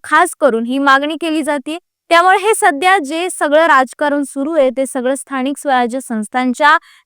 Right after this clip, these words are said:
निवडणुकांना डोळ्यासमोर ठेवून सुरू आहे का, असा देखील आता प्रश्न उपस्थित होतोय. कारण या प्रकरणी आता राजकारणात दोन गट पडलेत आणि दोन्ही गटांकडनं सोयीची भूमिका घेतली जातीये. कबर हटवण्याच्या मुद्द्यावरनं राज्यातील राजकीय वातावरण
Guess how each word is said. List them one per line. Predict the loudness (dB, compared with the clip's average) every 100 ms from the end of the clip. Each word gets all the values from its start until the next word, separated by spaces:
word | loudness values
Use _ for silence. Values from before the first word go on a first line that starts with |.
| 2
निवडणुकांना | 4 4 4 2 0 -2 0 0 0
डोळ्यासमोर | 2 4 4 2 0 0
ठेवून | -2 -2 -2 -2
सुरू | -2 2 4
आहे | 4 2 -2 -2
का, | 0
असा | 0 -2 -6
देखील | -4 -6 -4
आता | -2 0 0 0 _ -6
प्रश्न | -6 -4 -4
उपस्थित | -4 -6 -6 -8
होतोय. | -4 -4 -2 -6 -8 -4
कारण | 0 2
या | 2 0
प्रकरणी | 2 0 2 2 2 2
आता | 2 4
राजकारणात | 6 4 4 2 2 2
दोन | 2 0 2
गट | 2 0 0
पडलेत | -4 -2 -2 -2
आणि | -4
दोन्ही | -4 -2 -2 0 0
गटांकडनं | -2 -2 -4 -4 -4 -4 -4 -4
सोयीची | -2 2 2 4 2
भूमिका | 4 2 2 0
घेतली | -2 -2 -4
जातीये. | -4 -8 -8 -8 _ _ 0
कबर | 2 4
हटवण्याच्या | 4 2 2 2 0 0 -2
मुद्द्यावरनं | -2 2 4 4 2 0 2
राज्यातील | 4 2 0 -4 -2 0
राजकीय | 2 0 -4 -2
वातावरण | 2 2 2 0 0 -2